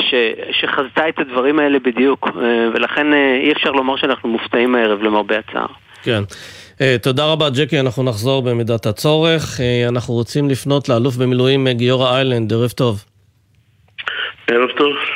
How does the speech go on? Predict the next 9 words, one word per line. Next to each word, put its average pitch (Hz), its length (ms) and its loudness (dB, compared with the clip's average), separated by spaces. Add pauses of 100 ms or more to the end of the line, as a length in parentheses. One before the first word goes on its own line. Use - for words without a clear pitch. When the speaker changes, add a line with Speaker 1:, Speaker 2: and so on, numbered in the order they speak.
(240)
Speaker 2:
ראש 120 200 0
המועצה 135 520 2
לביטחון 120 480 0
לאומי 123 240 2
לשעבר, 123 520 2
ראש 110 140 -4
אגף 101 220 -4
המבצעים 113 500 0
בצה"ל. 160 680 0